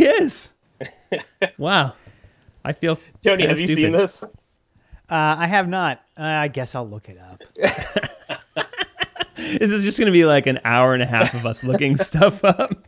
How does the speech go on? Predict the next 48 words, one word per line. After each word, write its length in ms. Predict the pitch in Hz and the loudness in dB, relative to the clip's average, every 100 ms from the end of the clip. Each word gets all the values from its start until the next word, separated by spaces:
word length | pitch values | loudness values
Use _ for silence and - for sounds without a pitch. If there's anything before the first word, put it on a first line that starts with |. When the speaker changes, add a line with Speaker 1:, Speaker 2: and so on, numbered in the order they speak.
| - _ | -14 _
Speaker 1:
<laughs> 300 | - 240 - | -14 -12 -6
Did 580 | 240 - - 277 285 247 | -6 -6 -10 -4 2 2
you, 80 | 240 | 2
you 220 | 247 233 | 2 2
see 180 | - 302 | 4 4
Speaker 3:
Type, 80 | 294 | 6
Speaker 1:
this 120 | 294 | 4
Speaker 3:
type, 20 | |
Speaker 1:
thing? 200 | 339 349 | 4 4
Speaker 3:
type, 180 | 170 151 | 2 0
type, 240 | 165 156 156 | 2 0 -2
type. 1000 | - _ _ _ _ _ - 165 - 277 | -18 _ _ _ _ _ -8 -6 -6 -6
Speaker 1:
<laughs> 60 | - | 2
Speaker 3:
Oh, 140 | 196 | 4
wow! 300 | 180 190 196 | 4 4 4
And 120 | 151 160 | 4 0
the 80 | 160 | 2
I, 440 | 165 196 208 214 170 | 4 6 4 0 -4
the, 240 | 156 151 | -4 -4
the 200 | 151 147 147 | -4 -6 -2
I 280 | 151 160 | -2 -2
over, 400 | 160 160 156 151 - | -2 -4 -4 -6 -6
the 140 | 135 | -6
dot 220 | 131 165 170 | 0 0 2
over 100 | 147 | 0
the 100 | 143 | -2
I 160 | 160 | -2
is 140 | 143 123 | -4 -4
a 200 | 127 120 | -6 -6
little 260 | 135 135 | -8 -10
thing 160 | 127 139 | -10 -10
of 80 | 127 | -6
salsa. 400 | 135 113 107 98 | -6 -6 -10 -16
Look 100 | 123 | -14
at 80 | 117 | -14
that. 200 | 95 - _ _ | -16 -20 _ _
Speaker 2:
That's 240 | 117 110 110 | 0 0 0
what 120 | 95 | -8
it 60 | |
was. 300 | 87 87 85 _ - | -6 -8 -10 _ -14
Yeah. 240 | - 92 92 _ _ _ - | -6 -6 -6 _ _ _ -10
Speaker 1:
Mm-hmm. 360 | 123 131 135 135 _ _ _ _ _ _ _ _ _ _ _ _ - - | -8 -6 -6 -8 _ _ _ _ _ _ _ _ _ _ _ _ -18 0
Speaker 2:
Now 180 | 180 208 | 4 6
you 180 | 220 | 6
know. 380 | 180 147 123 98 - _ _ _ - | 6 6 4 0 -10 _ _ _ -8
Speaker 3:
Now 360 | 156 160 160 | -2 2 2
we 140 | 165 160 | 0 -2
know. 540 | 156 151 139 127 | -2 0 -2 -4